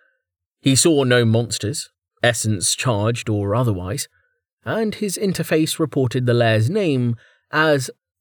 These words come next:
the Breathless Wasteland. "Stavo?" Lynn's voice came from right behind him, again only slightly off from how he expected it to sound.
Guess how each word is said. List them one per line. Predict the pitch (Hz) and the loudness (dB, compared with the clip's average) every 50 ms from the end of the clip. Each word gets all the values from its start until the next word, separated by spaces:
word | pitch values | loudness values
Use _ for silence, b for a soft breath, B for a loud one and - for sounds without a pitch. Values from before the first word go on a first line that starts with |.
| _ _ | _ _
the | - 135 120 143 156 151 143 | -4 -2 2 2 2 2 2
Breathless | 127 113 117 131 147 160 143 - - 156 143 135 123 - - - - | 0 0 0 2 2 2 0 -4 -6 -2 -2 -2 -2 -2 -6 -4 -2
Wasteland. | 123 113 120 151 175 - - - - 98 95 95 90 - 87 - _ _ _ _ _ _ _ _ _ _ _ _ _ _ _ _ _ _ _ _ _ _ _ _ _ _ _ _ _ _ _ _ _ _ _ _ _ _ _ _ | 0 0 0 0 0 -4 -10 -10 -10 -8 -8 -10 -12 -12 -16 -20 _ _ _ _ _ _ _ _ _ _ _ _ _ _ _ _ _ _ _ _ _ _ _ _ _ _ _ _ _ _ _ _ _ _ _ _ _ _ _ _
"Stavo?" | - - - - 262 247 233 240 262 311 359 - _ _ _ _ _ _ _ _ _ _ _ _ _ _ _ _ _ _ _ _ _ _ _ | -12 -8 -4 -2 -2 0 2 2 2 2 0 -2 _ _ _ _ _ _ _ _ _ _ _ _ _ _ _ _ _ _ _ _ _ _ _
Lynn's | - 113 113 110 107 104 104 104 | -4 -2 -2 0 0 -2 -2 -2
voice | 98 101 131 147 123 107 107 - - | -2 -2 -2 -2 -2 -2 -4 -6 -8
came | - - 113 113 113 113 110 110 110 110 110 - _ _ | -6 -4 -2 -2 0 -2 -2 -2 -2 -4 -4 -8 _ _
from | _ - - 143 131 135 127 | _ -10 -6 -6 -4 -2 -2
right | 120 151 196 - - | -2 -2 -4 -4 -4
behind | 107 117 113 160 190 185 - - | -4 -4 -4 -4 -4 -6 -6 -6
him, | 101 - - - _ _ _ _ _ _ _ _ - | -8 -10 -10 -16 _ _ _ _ _ _ _ _ -4
again | - 113 107 175 139 104 110 143 | -2 0 2 2 2 2 0 -2
only | 165 175 202 208 180 143 127 | -2 -4 -4 -2 -2 -2 -2
slightly | 113 - - 156 143 131 - 101 107 110 | -2 0 2 2 2 2 2 0 0 0
off | 147 170 117 - - | 2 0 0 -2 -4
from | - - - - - - 101 98 | -10 -16 -18 -14 -8 -6 -4 -2
how | 95 104 101 98 101 | 0 0 0 0 0
he | 101 98 | 0 -2
expected | 76 - - - - - - - - 104 | -4 -6 -8 -6 -6 -8 -8 -6 -6 -4
it | 101 - - | -4 -4 -6
to | - 120 | -8 -8
sound. | - - 165 165 123 101 104 - | -6 -6 -6 -4 -4 -6 -6 -8